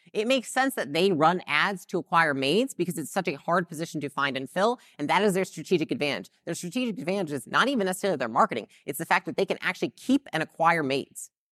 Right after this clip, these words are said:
The fourth is organic content. So I would consider this brand or inbound.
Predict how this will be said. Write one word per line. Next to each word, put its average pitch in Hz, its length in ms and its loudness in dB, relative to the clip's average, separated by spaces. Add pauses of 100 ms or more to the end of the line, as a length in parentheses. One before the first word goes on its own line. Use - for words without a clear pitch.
(200)
The 175 100 -6
fourth 330 400 4
is 185 160 0
organic 190 480 2
content. 170 640 -2 (420)
So - 140 -4
I 196 140 6
would 247 120 0
consider 226 360 6
this 180 240 2
brand 175 540 -2
or 160 80 -4
inbound. 131 600 -4